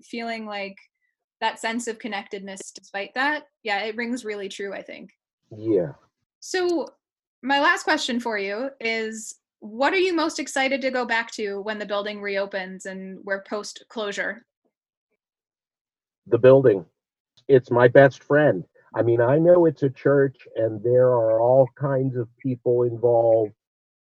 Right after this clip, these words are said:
Speaker 2: in having that wonderful church deliver everything that it does to people. But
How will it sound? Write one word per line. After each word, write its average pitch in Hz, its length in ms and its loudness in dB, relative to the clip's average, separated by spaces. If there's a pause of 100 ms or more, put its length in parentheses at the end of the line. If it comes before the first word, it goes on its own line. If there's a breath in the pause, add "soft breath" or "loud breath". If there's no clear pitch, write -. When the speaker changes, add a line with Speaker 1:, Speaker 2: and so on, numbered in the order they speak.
(160)
Speaker 2:
in 101 120 0
having 123 460 2
that 113 200 0
wonderful 123 540 2
church 123 400 2
deliver 113 500 4
everything 123 600 2
that 120 120 2
it 113 120 -2 (180)
does 113 420 -4
to - 140 -20
people. 87 480 -8
But 98 160 -2